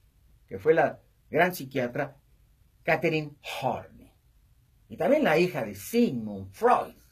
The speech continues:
Es importante señalar, Anna Freud es la primera psicoanalista que dedica todos sus esfuerzos al estudio de, de la mente infantil.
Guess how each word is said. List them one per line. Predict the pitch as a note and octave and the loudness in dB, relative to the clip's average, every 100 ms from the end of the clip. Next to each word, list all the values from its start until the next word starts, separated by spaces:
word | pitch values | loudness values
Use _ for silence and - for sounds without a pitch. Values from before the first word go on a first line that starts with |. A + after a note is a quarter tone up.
| _ _ _ _ _ _ _ _ _ _ _ | _ _ _ _ _ _ _ _ _ _ _
Es | - D3+ F3+ D3 | -6 -4 -4 -6
importante | G#2+ G2+ C3+ B2+ A#2+ | -8 -6 -4 -4 -6
señalar, | G2 F#2+ A#2+ F#3 C4 A3 - - _ | -8 -10 -4 0 0 0 -6 -18 _
Anna | - B3 C#4+ G3+ C3 - | 2 4 6 2 -2 -6
Freud | - - G#3 D#3+ D3 A3+ B3 - _ _ _ _ - | -14 2 6 8 8 6 4 -10 _ _ _ _ -2
es | F3 F#3+ G3 | 2 4 6
la | D#3+ | 4
primera | - C3+ E3 E3+ | 4 0 2 2
psicoanalista | C#3+ - D3 C3+ C#3+ C#3 C3 C3 D3 G3+ A#3+ - - - D#3 E3 - _ _ _ _ _ | 2 -4 -12 -6 0 2 4 2 0 0 -2 -6 -14 -2 2 2 -2 _ _ _ _ _
que | A2+ | -4
dedica | B2+ - D#3+ - | -2 0 -2 0
todos | - C4+ G#3+ C#3 | 6 6 6 0
sus | D3 B2 | -4 -10
esfuerzos | - - C#3 A#2 - | -10 -4 -4 -4 -8
al | C3+ | -8
estudio | G2 - D3 C#3+ | -10 -10 -8 -6
de, | D3+ G#2+ G2 _ - | -6 -8 -10 _ -8
de | C3 | -6
la | A#2+ | -4
mente | D#3+ F3+ G3+ G3 - - | -4 -4 -4 -4 -6 -10
infantil. | C3+ A#2 G2 - - | -8 -8 -14 -16 -20